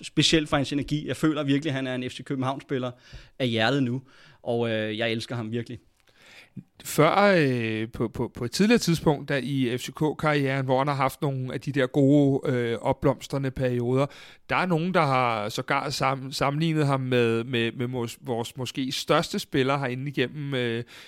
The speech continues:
Speaker 2: i hvert fald egenproducerede spiller igennem tiderne, Thomas Delaney. Øh, hvor langt er vi fra der, og kan du se ligheden, Chris?
Speaker 1: Jeg kan bestemt se ligheden i forhold til, øh, til den, den energi, de begge kommer med, begge fremragende på, på låget, øh,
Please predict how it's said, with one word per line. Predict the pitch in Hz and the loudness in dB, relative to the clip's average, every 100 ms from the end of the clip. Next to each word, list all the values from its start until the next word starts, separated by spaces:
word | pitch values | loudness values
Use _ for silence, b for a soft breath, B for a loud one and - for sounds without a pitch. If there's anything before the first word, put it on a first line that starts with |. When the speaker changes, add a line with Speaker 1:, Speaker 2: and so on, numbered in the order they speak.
| B | B
Speaker 2:
i | 131 | -6
hvert | 127 143 | -2 0
fald | 160 135 - - | 2 2 0 -2
egenproducerede | 135 160 170 170 147 165 147 | -2 0 -2 -4 -2 -4 -2
spiller | - 160 139 147 | -4 -2 0 0
igennem | 139 135 151 | 0 -6 -6
tiderne, | - 143 143 147 | -6 -4 -2 -4
Thomas | - 135 135 | -2 -2 -2
Delaney. | 139 131 127 135 156 B B B B | -2 0 0 0 -4 B B B B
Øh, | 139 135 127 131 135 - 143 | 0 2 0 -4 -12 -12 -2
hvor | 131 | 2
langt | 120 127 143 180 208 | 2 2 0 -2 0
er | 196 | 0
vi | 151 | 0
fra | 139 - 175 165 170 | -4 -2 0 2 0
der, | - 156 | 2 2
og | 156 131 | 2 0
kan | 143 | -2
du | 127 | -2
se | 113 175 | 2 2
ligheden, | 170 143 156 175 151 147 | 2 0 2 2 0 -2
Chris? | 151 143 - _ | -4 -4 -12 _
Speaker 1:
Jeg | 139 | 2
kan | 117 101 - | 2 -2 2
bestemt | 143 - - 170 - | 2 4 0 0 2
se | 170 | 0
ligheden | 135 147 151 160 131 | 2 2 4 4 2
i | |
forhold | 120 143 151 | 2 2 2
til, | 143 - 139 | 2 2 2
øh, | 123 117 113 | 2 0 -2
til | - 135 | -4 0
den, | 139 143 - | 0 -2 -2
den | 143 147 | -2 0
energi, | 143 131 180 185 175 | -2 0 -4 -4 -8
de | |
begge | 147 151 160 | 0 0 0
kommer | 156 160 | 0 0
med, | 165 147 151 147 _ _ | 0 0 0 -4 _ _
begge | 139 127 160 | -4 4 4
fremragende | 139 - 135 160 151 143 | 4 -2 0 2 0 -2
på, | - 139 127 | 0 2 2
på | 147 | 2
låget, | 127 151 185 170 - - | 4 4 2 -2 -4 0
øh, | 143 131 123 | 2 4 2